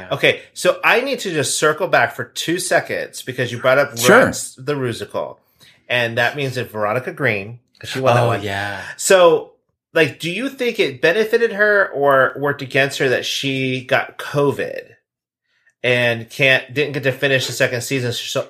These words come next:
Speaker 2: so she'll go to season three? But also,
Speaker 3: See, I think she, mm-hmm.
Speaker 2: what did you think about her look at the finale?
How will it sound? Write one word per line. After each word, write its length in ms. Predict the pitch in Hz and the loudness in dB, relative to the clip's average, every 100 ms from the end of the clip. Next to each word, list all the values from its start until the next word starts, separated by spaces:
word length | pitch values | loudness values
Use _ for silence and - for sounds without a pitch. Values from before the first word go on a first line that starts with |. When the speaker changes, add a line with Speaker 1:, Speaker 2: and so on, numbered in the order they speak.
| - | -8
Speaker 2:
so 200 | - 113 | -4 -4
she'll 280 | - 147 | -2 -4
go 100 | 143 131 | -2 -6
to 80 | |
season 360 | 120 135 110 104 - | -6 -10 -12 -12 -12
three? 480 | 156 170 104 95 - _ _ - _ | -4 -4 -4 -8 -14 _ _ -20 _
But 120 | 220 208 | 2 4
also, 440 | 185 233 233 262 | 4 4 4 4
Speaker 3:
See, 260 | 247 240 - | 6 6 4
I 160 | 127 | 2
think 240 | 165 220 - | 2 2 0
she, 180 | - - - - _ _ | -2 -6 -16 -20 _ _
mm-hmm. 320 | 143 - 123 | -10 2 4
Speaker 2:
what 140 | 151 - | 6 4
did 180 | 294 202 | 2 -4
you 80 | |
think 220 | 185 160 151 | -2 0 2
about 280 | 143 139 | 4 4
her 160 | 127 135 | 4 2
look 200 | 123 123 | 2 0
at 100 | 135 | 0
the 80 | 135 | -4
finale? 560 | - 127 120 120 160 | -2 0 0 -2 -4